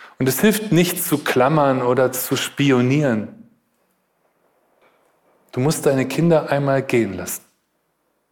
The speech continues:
Das ist der schwere Teil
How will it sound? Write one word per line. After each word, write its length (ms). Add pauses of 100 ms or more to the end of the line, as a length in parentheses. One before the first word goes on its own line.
(1000)
Das 160
ist 340 (580)
der 100
schwere 580
Teil 600